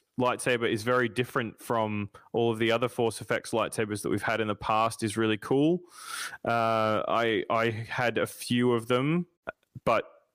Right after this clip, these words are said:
I think, uh, with storing them and having them on shelves and all that sort of stuff, I, I did, uh, sell a couple of my Force Effects lightsabers, but this one's really interesting. Uh, particularly, we've only had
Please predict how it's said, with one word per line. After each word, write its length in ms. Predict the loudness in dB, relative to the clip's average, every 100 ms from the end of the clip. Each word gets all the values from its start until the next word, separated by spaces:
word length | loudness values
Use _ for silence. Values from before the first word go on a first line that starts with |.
| -8
I 60 | -4
think, 220 | -4 -4 _ _ -20 -20 _
uh, 220 | 2 2 0 -6 -2
with 260 | -2 -2 -8 _ _ _ -4
storing 420 | 2 4 6 4
them 140 | 2
and 100 | 2
having 240 | 0 0 0
them 100 | 0
on 120 | 0
shelves 500 | 2 4 4 2 0
and 100 | 0
all 120 | 0
that 60 | 0
sort 100 | -2
of 60 | 0
stuff, 260 | -2 0
I, 140 | -2 -2
I 100 | -2
did, 260 | -4 -6 -8 -2
uh, 120 | -2 0
sell 360 | 2 2 2
a 60 | 0
couple 260 | -2 -2
of 60 | -2
my 220 | -2 -4 -8 -18 -8
Force 240 | -2 -2
Effects 240 | 0 -2 2
lightsabers, 480 | 0 2 2 2 0
but 160 | 0 0 -2 -18 -18 -20 _ _ _ _ _ 0
this 220 | 2 4
one's 160 | 2
really 380 | 4 4 4 2 -6 -4
interesting. 500 | -2 0 -2 -4 -2
Uh, 220 | 0 2
particularly, 540 | 0 -2 0 2 2 0 -16 _ _
we've 160 | 0 2
only 240 | 2 0
had 260 | 0 -2